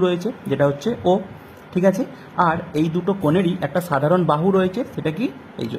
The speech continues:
এই বাহুটা ওবি। আর একটা জিনিস লক্ষ্য করো, যে দুটো কোণ উৎপন্ন হয়েছে অর্থাৎ বিওএ, দেখো এই কোণটা, আর ডিওবি, এই কোণটা, এই দুটো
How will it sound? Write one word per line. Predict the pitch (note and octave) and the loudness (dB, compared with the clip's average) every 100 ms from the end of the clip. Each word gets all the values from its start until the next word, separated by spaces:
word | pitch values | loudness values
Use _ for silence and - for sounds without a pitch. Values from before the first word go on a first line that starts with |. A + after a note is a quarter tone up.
| D3+ | 0
এই | E3 | 2
বাহুটা | E3 E3+ F3+ - - - - D#3+ | 2 2 0 -4 -12 -18 -2 2
ওবি। | E3+ F3 G3+ - - - - - - | 2 2 -4 -10 -20 -20 -20 -14 -2
আর | C3 E3 | 0 0
একটা | F#3+ F#3+ | 0 2
জিনিস | G3+ G3+ C#3+ | 4 4 2
লক্ষ্য | C3 G#2 C#3 | 2 2 2
করো, | C3+ F#3 - - C3+ | 2 0 -6 -10 0
যে | C#3 D#3 | 2 4
দুটো | F3+ G3+ G3+ | 4 2 2
কোণ | D#3 G3 G3 | 4 4 4
উৎপন্ন | C#3 - E3+ F#3+ G#3 | -2 2 4 4 6
হয়েছে | D3+ - D#3+ - D3+ | 6 4 -2 -2 -2
অর্থাৎ | E3+ C#3 - - - - C3 B2+ | 0 -2 -2 -14 -20 -12 -8 -2
বিওএ, | E3+ G#3+ - - D#3 F3+ G#3+ G#3 A#2+ A2+ - | 0 0 -2 -2 4 6 4 2 -6 -6 -8
দেখো | C3 B2 - | -6 -4 2
এই | D#3 E3+ | 2 4
কোণটা, | F#3 F3+ A3+ - - - E3+ | 2 4 0 -2 -14 -2 2
আর | D3 - - - C3 | 2 0 -8 -8 -4
ডিওবি, | D#3+ G3+ A3 - - E3 F#3 C3+ A2+ G#2+ - - E3+ | 0 0 0 -4 2 4 4 2 -4 -6 -14 0 2
এই | F#3+ | 2
কোণটা, | B2+ A2+ - - - - - D3+ | 2 -2 -6 -12 -16 -18 -2 2
এই | F3 C3+ | 2 2
দুটো | C#3+ G3 | 0 2